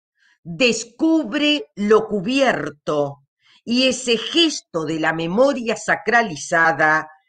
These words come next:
le confiere la autoridad que encarna un maestro de verdad, que accede directamente, a través de una visión personal, a los acontecimientos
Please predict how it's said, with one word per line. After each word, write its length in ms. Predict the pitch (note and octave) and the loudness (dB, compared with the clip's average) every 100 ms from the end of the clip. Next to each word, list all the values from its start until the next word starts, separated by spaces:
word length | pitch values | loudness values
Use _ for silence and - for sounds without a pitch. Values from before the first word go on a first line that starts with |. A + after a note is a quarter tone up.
| _ | _
le 260 | - A#3+ A#3 | 0 0 2
confiere 680 | A3 G#3 - B3+ C#4+ C4+ | 0 0 -4 -2 -2 -2
la 100 | B3 | 0
autoridad 840 | F#3+ E3+ - A#3+ A3+ F#3 F3 G3 G3 | 0 0 -4 0 0 0 0 0 -2
que 100 | - | -8
encarna 1000 | F#3 E3+ - C#4 B3 E3+ C#3 C#3+ C#3+ C#3+ - _ _ | -8 -6 -6 0 0 0 -6 -2 -2 -2 -8 _ _
un 280 | - C4+ A#3 | 0 2 2
maestro 720 | F#3+ D#3+ G3 C4+ - - A#3+ | 2 2 2 -2 -6 -2 -2
de 140 | G3+ A3+ | 0 0
verdad, 500 | A3+ A3 F3 D#3 C#3+ - _ _ _ _ _ _ _ _ | 0 -2 0 0 0 -6 _ _ _ _ _ _ _ _
que 140 | - B3 | 2 2
accede 640 | - - - C4 G#3 A#3 | 2 -6 -2 -2 -2 -4
directamente, 1600 | E3+ G#3 C4 D#4+ - _ A3+ G3 F#3 C#3+ B2+ - D3 C3+ C#3 _ _ _ _ | -2 -2 0 -2 -6 _ -2 -2 -6 -6 -12 -6 -4 -4 -8 _ _ _ _
a 180 | G#3+ G#3+ | -2 0
través 640 | G#3 F#3+ C#4 C#4 - - _ _ _ | 4 4 4 0 -4 -18 _ _ _
de 240 | D#3+ G3 | -2 2
una 320 | G3 B3 A#3 | 2 0 0
visión 680 | F3+ D#3 - G#3+ A3 F3 D3 - | -2 -4 -8 -2 0 0 -6 -2
personal, 1160 | D4+ D4 C4+ - C3+ C#3+ E3+ E3+ E3 E3+ E3+ - _ _ _ _ - _ | 2 2 0 -8 -8 0 2 4 2 -2 -4 -8 _ _ _ _ -20 _
a 100 | A#3 | 4
los 280 | A3 A3 D4 | 4 2 0
acontecimientos 1400 | D4 F#3 F3 D3+ A3 A3 D#3+ D#3+ E3 E3 D#3 E3+ E3 E3 | -2 -2 -6 -2 -2 -2 -8 -4 -4 -6 -6 -2 -2 -4